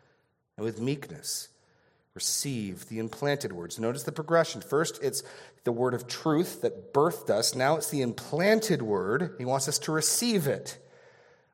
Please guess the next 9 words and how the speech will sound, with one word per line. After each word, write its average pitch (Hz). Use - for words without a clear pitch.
Well, 123
as 131
he 143
discusses 190
hearing, 143
he's 147
developing 165
that 160
thought. 135